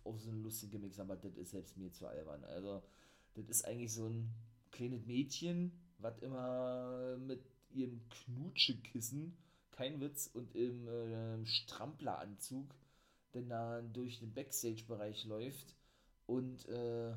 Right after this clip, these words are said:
weiß ich nicht, an, an an so einen Schnabelbecher nuckelt oder irgendwie sowas. Also, sorry, aber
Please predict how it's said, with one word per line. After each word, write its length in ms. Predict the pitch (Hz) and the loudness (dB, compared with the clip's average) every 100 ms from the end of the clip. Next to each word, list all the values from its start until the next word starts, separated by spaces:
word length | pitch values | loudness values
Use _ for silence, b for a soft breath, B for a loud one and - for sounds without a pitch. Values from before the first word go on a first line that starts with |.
| 113 - | -4 -6
weiß 140 | 113 | -4
ich 80 | 113 | -4
nicht, 380 | 110 95 95 - | -4 -6 -8 -6
an, 280 | 104 110 104 | -4 -2 -2
an 460 | 104 107 110 110 110 - - - - - - - - | -2 -2 0 -2 -4 -14 -20 -20 -20 -20 -20 -20 -12
an 120 | 104 | -10
so 100 | 101 | -4
einen 100 | 117 | 0
Schnabelbecher 920 | 107 110 98 113 135 110 107 113 107 95 | 2 2 0 2 2 2 -2 -2 -4 -2
nuckelt 400 | 113 110 113 101 | -2 -2 -2 -2
oder 180 | 107 101 | 0 -2
irgendwie 240 | 98 107 | -4 -6
sowas. 260 | 104 104 110 - | -4 -2 -4 -4
Also, 260 | 92 90 90 | -10 -10 -6
sorry, 540 | - - 101 98 92 | -6 -2 -2 0 -2
aber 380 | 65 92 92 87 | -2 -2 -2 -4